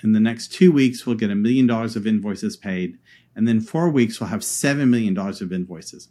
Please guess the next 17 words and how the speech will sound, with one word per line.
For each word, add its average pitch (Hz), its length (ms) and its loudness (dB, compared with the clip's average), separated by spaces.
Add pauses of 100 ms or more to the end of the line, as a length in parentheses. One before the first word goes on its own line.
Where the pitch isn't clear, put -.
Well, 139 120 -2
someone 180 260 4
can 147 140 0
make 135 180 0
a 123 40 0
decision 117 600 -2
to 107 80 -12
say, 107 260 -4
"Okay, 107 540 -4 (680)
any 175 260 6
of 160 60 2
those 139 220 0
we 131 140 4
think 123 200 0
will 117 80 -2
be 117 120 2
paid 113 560 -4